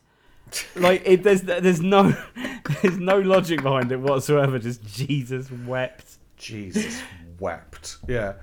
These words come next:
Speaker 1: Oh,
Speaker 2: Um,
Speaker 1: it's fantastic. Yeah. So, shall we decide a, a, a winner from, from this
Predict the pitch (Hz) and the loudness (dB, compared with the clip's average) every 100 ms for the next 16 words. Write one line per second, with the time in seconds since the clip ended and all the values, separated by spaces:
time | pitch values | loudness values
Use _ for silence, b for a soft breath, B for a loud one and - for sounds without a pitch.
0 | b b b b - - 147 131 - - | b b b b -14 0 0 0 -8 -10
1 | - 339 151 - 98 - 101 - 147 120 | -6 -4 -6 -10 -12 -14 -10 0 0 0
2 | B - 220 214 208 - 226 220 214 196 | B 0 6 6 6 4 4 4 4 -2
3 | - 220 196 185 180 170 - 156 170 143 | -6 0 0 0 -2 -4 -2 -4 -2 -2
4 | 135 120 113 120 110 107 104 _ 104 104 | -2 -4 -6 -8 -6 -8 -12 _ -12 -10
5 | 101 101 - 95 - | -12 -14 -16 -16 -16